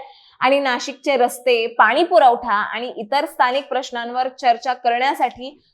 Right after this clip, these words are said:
बडगुजर यांनी ही भेट घेतली असावी, असं त्यांचं म्हणणं आहे. पण यावर राजकीय विश्लेषकांचं म्हणणं आहे की ही भेट फक्त स्थानिक मुद्द्यांपुरती मर्यादित नसावी.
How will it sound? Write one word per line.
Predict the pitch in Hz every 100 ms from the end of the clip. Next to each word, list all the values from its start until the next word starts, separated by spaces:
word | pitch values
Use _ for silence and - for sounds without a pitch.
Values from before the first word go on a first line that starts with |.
| -
बडगुजर | 277 311 320 381 392
यांनी | 370 294 285
ही | 302 302
भेट | 254 302 330
घेतली | 302 302 269 269
असावी, | 269 254 240 269
असं | 240 277
त्यांचं | 262 254 269 262
म्हणणं | 277 311 320
आहे. | 247 - _ _ _ _ _
पण | 381
यावर | 427 381 370 403 403
राजकीय | 294 240 - - 339 370
विश्लेषकांचं | 320 302 302 311 294 294 294 320 285
म्हणणं | 277 277 294
आहे | 285 285
की | 285 302
ही | 277 311 320
भेट | 302 294 311 311 -
फक्त | 277 - 302
स्थानिक | 311 269 233 262 285
मुद्द्यांपुरती | 285 262 262 277 277 262 269 277
मर्यादित | 247 240 233 262 -
नसावी. | 240 233 226 240 247 240